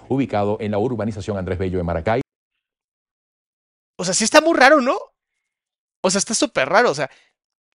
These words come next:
Speaker 2: entra, hace eso y luego se avienta. Eh, normalmente cuando haces un clac, clac y luego clac, clac, em,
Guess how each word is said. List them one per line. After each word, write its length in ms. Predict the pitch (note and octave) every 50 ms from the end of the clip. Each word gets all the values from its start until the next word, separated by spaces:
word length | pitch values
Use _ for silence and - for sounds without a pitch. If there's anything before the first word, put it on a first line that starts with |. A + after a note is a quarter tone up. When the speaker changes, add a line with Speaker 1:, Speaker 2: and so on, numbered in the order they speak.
| _ _ _ _ _ _ _ _ _ _ _
Speaker 2:
entra, 540 | - A#3 C4+ C#4+ C#4+ - D#4+ D#4+ E4 E4 - -
hace 400 | B3 C4 - - C4 G#3+ G3+ G#3+
eso 300 | G#3 - - D#3+ - -
y 120 | E3 F3
luego 280 | F3 F#3 G#3 G#3+ A#3 B3+
se 160 | A#3+ - -
avienta. 500 | D3 B2+ D3 F3 G#3 G#3+ G#3 - D4+ G4+ - _ _ _ _ _ _ _ _ _ _ _ _ _ _ _ _ _ _ _ _ _ _ _ _ _ _ _ _ _ _ _ _ _ _ _ _ -
Eh, 360 | A3+ B3 B3 A#3+ A#3+ A#3+ A#3
normalmente 1000 | A3+ A3 - D#3+ A3 A3+ A#3+ A#3+ A3+ A3 G#3 A#3 D4+ F4 F#4+ G4 F#4 - G4 F#4+
cuando 440 | - - D4+ B3 G#3+ F3+ F3 F3+ F3
haces 440 | F#3+ G3 G3+ - A#3+ A3 - - G#3
un 640 | G3 G3+ G3+ G#3 G#3 G#3 G#3 G3 F#3+ F3+ D#3+ C#3 - _ _ _ _ _ _ _ _ _ _ _ _ _
clac, 220 | - A#3 A#3 -
clac 340 | - A3+ G#3+ G#3+ A3+ G#3 - -
y 100 | F3 E3+
luego 200 | E3+ F3+ F#3+ F3+
clac, 220 | - F3+ F3 E3
clac, 540 | - - E3 F3 A3 D#4 E4+ - - - - _
em, 680 | E3+ F3+ F3 E3 D#3+ D3+ D3+ D3+ D3 D3 D3 C#3+ C#3+ C3+